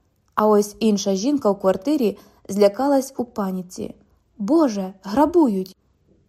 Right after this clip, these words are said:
І це було ще дивніше, бо грабіжник навіть не думав влаштовувати тут пограбування. Жодній людині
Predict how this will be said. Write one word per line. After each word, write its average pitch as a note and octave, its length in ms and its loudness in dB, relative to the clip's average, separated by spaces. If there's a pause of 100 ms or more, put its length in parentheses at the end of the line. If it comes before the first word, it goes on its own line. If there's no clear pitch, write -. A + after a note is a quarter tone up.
(180)
І G#3+ 140 0
це B3+ 240 0
було A3+ 280 4
ще B3 280 -4
дивніше, G#3+ 680 0 (180)
бо G#3+ 140 0
грабіжник A#3 640 0
навіть A#3 380 -2
не G#3 120 0
думав F#3 460 -2 (260)
влаштовувати A#3 800 -2
тут F#3+ 320 -4
пограбування. F#3 840 -6 (720)
Жодній G#3 420 2
людині G3 580 0